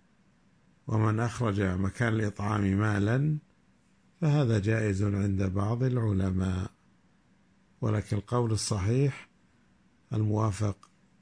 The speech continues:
للقرآن: "وعلى الذين يطيقونه فدية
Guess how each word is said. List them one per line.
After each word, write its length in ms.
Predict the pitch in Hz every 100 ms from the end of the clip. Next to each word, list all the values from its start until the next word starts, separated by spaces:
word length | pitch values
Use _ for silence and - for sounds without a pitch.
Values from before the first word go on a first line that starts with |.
| _ -
للقرآن: 920 | 110 123 135 131 123 117 135 151 165 170 _ _ _ _ -
"وعلى 480 | 107 113 135 139 131
الذين 840 | 120 113 113 107 104 101 101 104 - 120
يطيقونه 1000 | 113 123 113 107 120 135 139 147 151 110
فدية 840 | 127 131 127 123 117 135 143